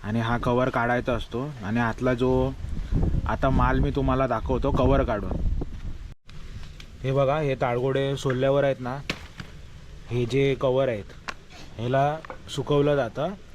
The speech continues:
आणि याचा चुलीमध्ये पण खूप छान प्रकार, अ,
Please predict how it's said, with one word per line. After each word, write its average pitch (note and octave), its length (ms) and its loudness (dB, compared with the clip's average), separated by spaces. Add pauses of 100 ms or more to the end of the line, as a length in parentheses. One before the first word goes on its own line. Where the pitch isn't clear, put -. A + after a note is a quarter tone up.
(140)
आणि C3 340 -2 (920)
याचा A2+ 200 0
चुलीमध्ये C#3 540 2
पण C#3 240 -2
खूप C3+ 260 -4
छान B2+ 200 0
प्रकार, B2+ 380 0
अ, A#2+ 460 -2